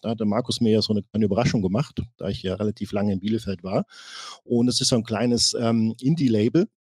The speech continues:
Und, ähm, Markus hatte da sich eine Platte bestellt, und zwar genau die Emanuel, äh, in Passage, wo er dann auch immer so schön sagt, kleine Babyplatte mit dabei.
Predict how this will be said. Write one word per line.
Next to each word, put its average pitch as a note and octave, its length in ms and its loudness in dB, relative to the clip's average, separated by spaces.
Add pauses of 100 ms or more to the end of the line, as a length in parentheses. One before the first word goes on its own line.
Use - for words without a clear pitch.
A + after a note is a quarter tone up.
(520)
Und, B2+ 640 4
ähm, A#2+ 640 2
Markus B2 360 -2
hatte D3+ 180 0
da B2+ 280 0
sich - 220 -2
eine C3 100 2
Platte C3+ 300 -2
bestellt, C3+ 500 0
und A#2+ 100 -2
zwar A2 200 -2
genau A2+ 300 0
die A#2 160 -4
Emanuel, A#2 500 2 (440)
äh, - 140 -10
in B2 100 -4
Passage, A#2 640 -2 (100)
wo A2+ 120 0
er A2+ 40 4
dann A2 140 2
auch A2+ 140 0
immer B2+ 120 2
so A2+ 100 0
schön A#2 200 2
sagt, A#2 500 0
kleine A2 300 0
Babyplatte A#2+ 600 0
mit F#2 160 -2
dabei. G2+ 320 0